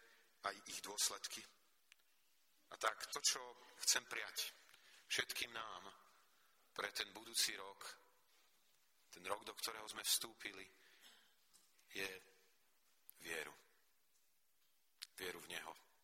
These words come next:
V jeho charakter. V jeho slovo. Pretože to je najväčšie bohatstvo, ktoré môžeme vo svojom živote skutočne mať a prežívať.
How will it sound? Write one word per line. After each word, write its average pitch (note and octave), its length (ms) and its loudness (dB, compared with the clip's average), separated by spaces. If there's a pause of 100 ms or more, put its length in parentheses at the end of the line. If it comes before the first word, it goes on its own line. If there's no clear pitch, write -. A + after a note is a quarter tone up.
(1700)
V F#2+ 80 -6
jeho - 160 -6
charakter. - 560 0 (1300)
V - 80 -8
jeho E2+ 160 -2
slovo. F2 480 8 (1400)
Pretože G#2 400 -2
to G2+ 160 2
je F#2 320 -8 (520)
najväčšie F#2 400 2
bohatstvo, - 560 2 (1600)
ktoré D#2 160 -4
môžeme E2+ 520 0 (720)
vo E2+ 120 -2
svojom D2 280 0
živote C#2+ 440 -2 (520)
skutočne - 560 2
mať D2 280 -4
a - 80 -12
prežívať. - 560 -2